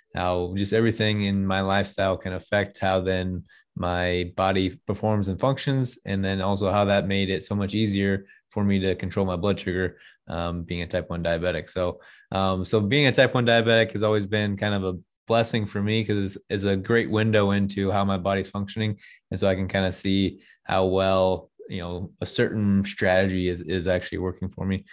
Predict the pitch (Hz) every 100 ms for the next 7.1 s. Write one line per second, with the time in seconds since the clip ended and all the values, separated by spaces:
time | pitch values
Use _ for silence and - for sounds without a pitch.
0 | - - - _ - 85 80 82 120 127
1 | - 139 123 117 - 120 113 104 104 104
2 | 110 107 107 101 - 101 98 101 101 95
3 | 95 - 107 104 101 101 95 95 95 92
4 | 92 92 92 90 87 90 92 90 - -
5 | _ 85 87 87 87 87 - - _ 320
6 | 233 90 87 87 92 90 - 95 98 92
7 | 87